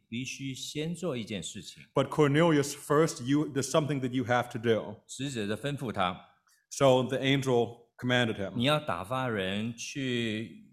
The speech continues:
Speaker 1: 约帕这个地方。
Speaker 2: You've got to send some folks to Joppa.
Speaker 1: 那边有一个人叫西门彼得，
Speaker 2: There's somebody there named Simon Peter.
Speaker 1: 他住在海边另外一个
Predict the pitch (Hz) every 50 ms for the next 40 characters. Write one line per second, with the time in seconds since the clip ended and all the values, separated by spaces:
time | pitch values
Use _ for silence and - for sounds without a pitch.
0 | - 143 151 160 160 160 156 156 151 143 135 131 131 - 127 101 101 98 110 95
1 | 82 - 95 92 92 90 - _ _ - 127 131 - - 143 139 139 131 - -
2 | - 175 175 175 175 180 175 175 - 160 151 143 - 147 143 143 139 - - -
3 | - 139 117 - 135 127 127 127 127 113 98 90 101 - - _ _ - 151 165
4 | 175 180 180 175 143 117 120 143 160 143 156 131 120 120 127 135 127 151 139 131
5 | 123 127 - - - 123 127 120 113 120 127 120 - 78 80 - - 78 82 90
6 | 90 - _ _ _ _ _ 143 147 143 147 - 175 175 180 180 170 170 147 165
7 | 165 165 160 143 139 131 123 113 - - 151 143 143 143 143 139 135 123 - -
8 | 139 131 107 95 69 67 101 - - _ _ _ - - 165 165 175 170 165 -
9 | - - 202 175 147 131 - 156 135 120 104 95 92 87 80 82 - - 110 113
10 | 117 135 143 156 180 175 160 147 131 127 127 120 - - 113 104 98 92